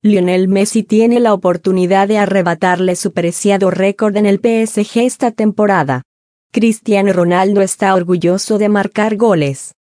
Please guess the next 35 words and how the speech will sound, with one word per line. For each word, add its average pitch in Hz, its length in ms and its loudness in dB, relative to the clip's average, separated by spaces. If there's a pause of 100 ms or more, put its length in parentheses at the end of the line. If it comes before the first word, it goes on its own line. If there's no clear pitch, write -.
(300)
Su 240 200 0
reputación 185 800 -2
como 180 260 0
el 170 120 0
mayor 185 420 0
goleador 180 540 0
de 190 140 -4
todos 196 300 0
los 190 240 -2
tiempos 202 480 -2
está 208 320 -4
justificada. 202 920 -4 (460)
Su - 200 -6
rendimiento 175 680 0
fenomenal. 185 760 0 (480)
Ronaldo 196 600 0
persigue 185 420 -4
récords 196 560 -2
y 202 60 -2
aspira 220 480 0
a - 20 -2
convertirse 190 720 -2
en 170 80 0
el 170 140 0
máximo 180 520 -2
goleador 175 540 0
de 190 140 -4
todos 196 320 2
los 190 220 -2
tiempos 208 420 0
de 180 100 0
la 156 140 0
Liga 196 360 0
de 180 120 -2
Campeones, 165 840 -2